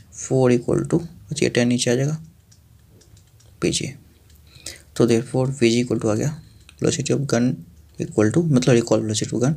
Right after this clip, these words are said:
actually नेगेटिव में होता है एक तरफ, है ना, ये नेगेटिव में आ गया, तो माइनस का ज़ीरो पॉइंट फ़ोर meter per second, ठीक है। तो ये नेगेटिव क्यों, आपको पता होगा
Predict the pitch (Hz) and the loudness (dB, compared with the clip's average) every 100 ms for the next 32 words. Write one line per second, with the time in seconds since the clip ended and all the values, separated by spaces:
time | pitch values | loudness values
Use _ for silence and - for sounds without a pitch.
0 | - - - - - 127 139 143 156 127 | -6 -14 -16 -18 -8 -4 0 0 0 2
1 | 113 120 120 107 110 - 131 143 - - | 4 4 2 2 -2 -4 -2 -2 -4 -4
2 | 117 - 104 113 87 - 160 - - - | -4 -2 0 0 0 -2 -4 -8 -20 -20
3 | - - - - - - - - - - | -20 -20 -20 -20 -20 -20 -20 -14 -10 -4
4 | 117 110 107 - 113 110 - 160 170 - | -2 0 -2 -2 -2 -4 -4 -4 -4 -10
5 | - - - - - - 127 127 113 107 | -20 -20 -20 -20 -8 0 2 2 2 0
6 | 131 160 - - - - - - - 120 | 0 -2 -8 -20 -20 -20 -20 -8 -2 -2
7 | - 123 - 170 - 131 123 127 147 151 | -2 -6 -4 -6 -2 2 2 4 2 2
8 | 156 151 139 139 123 135 127 | 0 0 -2 -2 0 0 0